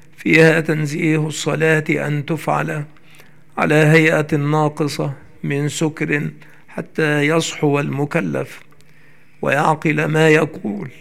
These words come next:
أو جنابة حتى يغتسل، أو حدث حتى يتوضأ، إلا أن يكون مريضاً أو عادماً للماء، فإن الله عز وجل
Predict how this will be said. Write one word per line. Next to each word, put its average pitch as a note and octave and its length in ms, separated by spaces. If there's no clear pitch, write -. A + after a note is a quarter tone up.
أو D3 100
جنابة D#3 840
حتى D#3 500
يغتسل، D3+ 600
أو C#3 160
حدث D#3+ 480
حتى D#3 760
يتوضأ، D3+ 640
إلا D#3+ 380
أن D#3+ 100
يكون D3+ 540
مريضاً D#3+ 880
أو C3+ 160
عادماً D3+ 600
للماء، D3+ 680
فإن - 380
الله D3+ 360
عز D#3 400
وجل D3+ 640